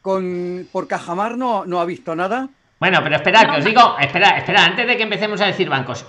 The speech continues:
Speaker 2: esto que, esta información que os ha dado, eh, Mirta,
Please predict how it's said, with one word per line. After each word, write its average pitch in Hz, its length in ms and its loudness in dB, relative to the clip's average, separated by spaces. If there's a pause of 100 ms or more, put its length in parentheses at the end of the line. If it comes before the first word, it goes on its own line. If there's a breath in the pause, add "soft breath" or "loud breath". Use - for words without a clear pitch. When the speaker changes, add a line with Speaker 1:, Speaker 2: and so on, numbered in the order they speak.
(160)
Speaker 2:
esto 220 300 -2
que, 190 160 -4
esta 208 180 -4
información 208 480 -6
que 165 80 -8
os 156 100 -12
ha 143 100 -6
dado, - 360 -14
eh, 95 760 -14
Mirta, 160 520 -4